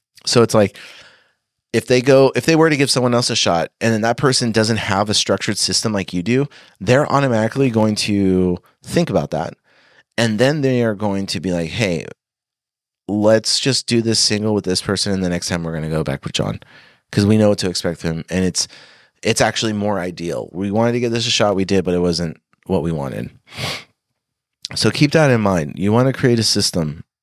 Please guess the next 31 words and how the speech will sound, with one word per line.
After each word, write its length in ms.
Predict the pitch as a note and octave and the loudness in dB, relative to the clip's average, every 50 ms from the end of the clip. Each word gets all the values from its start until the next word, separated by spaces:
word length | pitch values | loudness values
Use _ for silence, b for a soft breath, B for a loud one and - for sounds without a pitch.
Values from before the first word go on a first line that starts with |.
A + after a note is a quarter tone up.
| _ - | _ -4
and 160 | - G2 G2 F#2+ | 0 2 2 4
you 80 | F#2+ | 4
wanna, 300 | G2+ G#2 G#2+ A2 G#2+ G2+ B B B B B B B B B B B B B B _ _ | 4 4 4 4 2 0 B B B B B B B B B B B B B B _ _
you 160 | - D#2+ F2+ | -4 -2 0
know, 280 | E2+ D2+ C#2+ C2 B1 B1 - - _ _ _ _ _ _ _ _ _ _ _ _ _ _ _ - | 0 0 0 -2 -4 -8 -10 -14 _ _ _ _ _ _ _ _ _ _ _ _ _ _ _ -2
it 120 | A2 A2+ | -2 0
just 340 | G#2 G2+ G2+ F#2 - - - | 0 0 0 0 -2 -2 -2
creates 320 | - - B2+ A#2+ A2+ - | -2 0 0 0 0 -2
the 140 | - - - | -4 -4 -2
ideal 280 | F#2 G#2 G2+ G2 F#2+ F#2+ | 0 0 2 2 0 0
experience. 600 | F#2 - - - E2 C#2 A#1+ - - - - - b b b b b b b b b b b b b b b _ _ - B B B B B B B B B B B B B B | 0 -2 -4 -4 -4 -4 -4 -4 -4 -4 -4 -6 b b b b b b b b b b b b b b b _ _ -20 B B B B B B B B B B B B B B
The 80 | A#2 | 4
next 260 | A2+ C3 D3 D#3 - | 4 4 4 2 2
one 300 | - E3+ E3 E3 E3 D3+ - _ - | 2 4 4 4 2 0 -4 _ -4
is 220 | - G#2+ G#2 F2+ - | -2 -2 0 0 -2
such 720 | - - - - - - G#2+ G#2 G#2 G2 F#2+ - - - _ - | -2 -2 -2 -2 0 0 2 2 2 2 2 0 -4 -6 _ -6
a 120 | - D3+ | -6 -6
ki-, 280 | - - - - - - - - | -6 -6 -10 -12 -12 -12 -8 -6
ah, 280 | - C#3+ - - - - | -4 -4 -4 -4 -8 -6
it's 120 | - - | -6 -4
such 180 | - - - - | -2 -2 -2 -2
a 60 | - | -4
killer. 440 | - - - - C#2+ C#2+ D2 - - - - _ _ _ _ _ - | -4 -4 -4 -2 -2 -4 -6 -8 -12 -16 -20 _ _ _ _ _ -6
It 120 | - - | -4 -2
sucks 260 | - - E2+ - - | 0 0 0 0 0
when 100 | - D#2 | -4 -4
it 100 | C#2+ C#2 | -2 -2
happens, 500 | D2 D2+ C2 B1+ C#2+ - - - - - - _ _ _ _ - b b b b b b b b b b b b b b b b | -4 -4 -4 -6 -6 -8 -6 -6 -8 -8 -8 _ _ _ _ -20 b b b b b b b b b b b b b b b b
but 120 | - G2+ | 2 2
it's 160 | G#2 F#2+ - | 2 2 0
not, 300 | A2 A2 G#2+ A2 A2 - | 0 2 2 2 0 -2